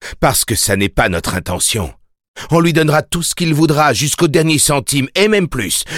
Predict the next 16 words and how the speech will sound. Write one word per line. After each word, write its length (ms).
Je 200
le 100
jure 400
sur 160
le 100
visage 420
de 100
mon 120
père, 380
et 160
sur 260
le 100
cœur 320
de 80
mon 160
Dean. 400